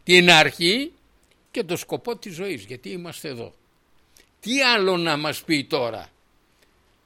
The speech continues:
Γιατί πήγαιναν, γιατί τους επέλεγαν;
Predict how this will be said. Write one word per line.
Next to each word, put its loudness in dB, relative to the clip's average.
Γιατί -4
πήγαιναν, 0
γιατί -4
τους -4
επέλεγαν; 4